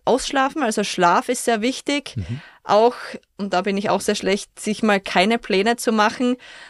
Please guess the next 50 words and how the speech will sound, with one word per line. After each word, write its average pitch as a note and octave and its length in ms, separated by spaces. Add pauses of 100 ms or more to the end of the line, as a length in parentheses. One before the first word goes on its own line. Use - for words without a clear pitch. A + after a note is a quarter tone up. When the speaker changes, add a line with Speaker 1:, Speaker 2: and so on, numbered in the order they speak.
(100)
Speaker 1:
aber G3+ 640
ich - 500
komm A3 240
sehr, A3 300
sehr A#3+ 120
gut A3 240
runter, A3 440
auch G3+ 120
wenn G3 160
ich G3 140
mit G3 160
Kindern B3 380
Zeit - 260
verbringe. A#3 400
Also, F#3+ 300 (260)
ähm, F#3+ 380 (440)
wir G#3 120
haben G3 80
keine G3+ 240
eigenen G#3 300
Kinder, G#3+ 340
aber F#3+ 440
ich G3+ 140
hab F#3+ 160
einen F#3 140
Neffen F3+ 260
und G3 140
eine F3+ 140
Nichte, A3 360
die G#3 140
nicht G#3 180
weit F#3+ 180
weg G3 260 (440)
kommen G3+ 340
und G3 200
das G3+ 80
stelle G#3 220
ich - 40
immer A3+ 180
wieder A3 200
fest, G#3 320
wenn G3 360
ich F#3 180
dort A3 260
bin, A3+ 220
gibt's - 260
kein F#3 180
Handy, G3 400
da G3+ 160
gibt's, - 460